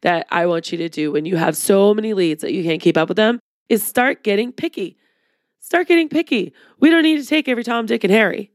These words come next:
okay? If you're a dog walking company and you're getting inundated,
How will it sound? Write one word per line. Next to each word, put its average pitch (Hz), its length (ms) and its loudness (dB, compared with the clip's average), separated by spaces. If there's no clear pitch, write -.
okay? 208 340 0
If 240 180 2
you're 262 180 2
a 339 60 4
dog 233 220 0
walking 185 280 -6
company 151 400 -8
and 185 340 -2
you're 208 240 2
getting 214 280 -2
inundated, 170 640 2